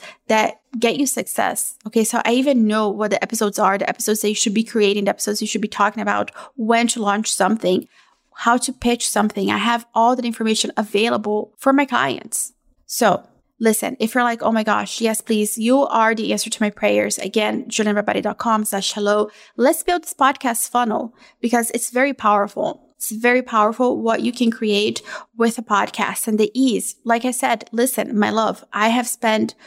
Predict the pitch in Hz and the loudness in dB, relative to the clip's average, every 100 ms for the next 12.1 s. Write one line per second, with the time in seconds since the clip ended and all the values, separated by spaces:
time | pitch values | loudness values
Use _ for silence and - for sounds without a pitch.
0 | - _ _ _ - 254 294 311 302 - | -20 _ _ _ 0 2 4 4 2 2
1 | 226 220 226 - - - - - 226 - | 0 2 2 0 -4 -8 -12 -2 -2 2
2 | 247 240 233 - 254 - 226 226 202 190 | 0 0 -4 0 2 4 2 -2 0 0
3 | 202 - - - _ _ _ 233 226 196 | 0 -6 -8 -12 _ _ _ 0 4 4
4 | 208 - _ _ - 254 254 247 214 220 | 2 -4 _ _ -4 0 2 2 0 0
5 | 262 262 - 262 220 220 214 226 _ _ | 2 0 0 0 2 2 -2 -8 _ _
6 | - 233 220 226 220 208 214 - 220 240 | 0 2 2 2 2 2 -2 -4 0 4
7 | 233 220 220 - 220 214 220 208 - 220 | 4 2 -2 0 0 2 0 0 -2 -2
8 | 285 302 294 262 233 233 226 214 220 - | 0 0 0 -2 0 0 2 2 0 -6
9 | _ _ - 214 226 233 240 226 208 214 | _ _ -4 -2 0 0 -2 -2 0 -2
10 | - 208 220 - 311 294 269 262 240 240 | -2 -4 -4 0 2 2 0 0 0 0
11 | 117 - _ _ 214 214 196 196 226 233 | -2 -6 _ _ 2 2 0 -2 0 0
12 | 226 | -2